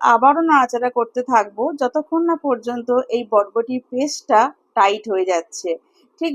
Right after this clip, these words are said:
ভর্তা যেরকম আমরা বানাই সেরকম ব্যাপারটা আসছে। বন্ধুরা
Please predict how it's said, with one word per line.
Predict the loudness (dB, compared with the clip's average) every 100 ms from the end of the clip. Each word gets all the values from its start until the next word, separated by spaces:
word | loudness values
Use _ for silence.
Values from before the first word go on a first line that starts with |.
| 0
ভর্তা | 2 2 2 -2
যেরকম | 0 -2 -2 -2 -4
আমরা | 0 0
বানাই | 0 -2 -4 -8 -8
সেরকম | -6 -4 -4 -2 -2
ব্যাপারটা | 0 0 -2 -4 -2 0 2
আসছে। | -2 -2 -14 -8 -8 -10 _ _ _ _ _
বন্ধুরা | 4 8 10 10 10